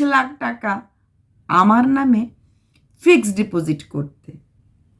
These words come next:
কিন্তু মা দেখো, যেই মা আমার জন্য পাঁচ লাখ টাকার ফিক্সড ডিপোজিট করতে চেয়েছিল, সেই মা আমাকে পরবর্তীকালে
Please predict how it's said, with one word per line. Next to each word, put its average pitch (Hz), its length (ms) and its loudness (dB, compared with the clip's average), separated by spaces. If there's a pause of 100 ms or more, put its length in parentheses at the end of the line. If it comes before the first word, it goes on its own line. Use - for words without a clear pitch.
(300)
কিন্তু 330 260 2
মা 381 160 4
দেখো, 294 420 2 (840)
যেই 285 320 4 (140)
মা 208 140 4 (160)
আমার 311 240 0
জন্য 302 260 -2 (1000)
পাঁচ 277 300 4 (120)
লাখ 302 220 -2 (100)
টাকার 294 380 -6 (960)
ফিক্সড - 460 2 (160)
ডিপোজিট 214 560 -6
করতে 180 400 -12
চেয়েছিল, 175 460 -6 (960)
সেই 214 380 0 (120)
মা 156 160 0 (140)
আমাকে 285 420 0 (840)
পরবর্তীকালে 247 880 -2